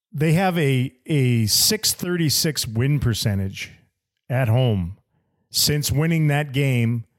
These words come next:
that you witnessed back in nineteen ninety-three.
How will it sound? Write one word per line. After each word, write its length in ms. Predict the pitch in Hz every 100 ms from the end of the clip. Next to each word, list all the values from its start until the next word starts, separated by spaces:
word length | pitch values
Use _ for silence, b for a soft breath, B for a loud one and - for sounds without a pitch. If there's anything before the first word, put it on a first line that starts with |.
| _ _ -
that 120 | 131
you 200 | 120 151
witnessed 720 | 131 175 - 117 104 - - - _ _ -
back 340 | 113 135 127
in 300 | 135 117 113 - _ _
nineteen 560 | - 123 139 139 151 139
ninety-three. 760 | 131 127 120 107 131 104 92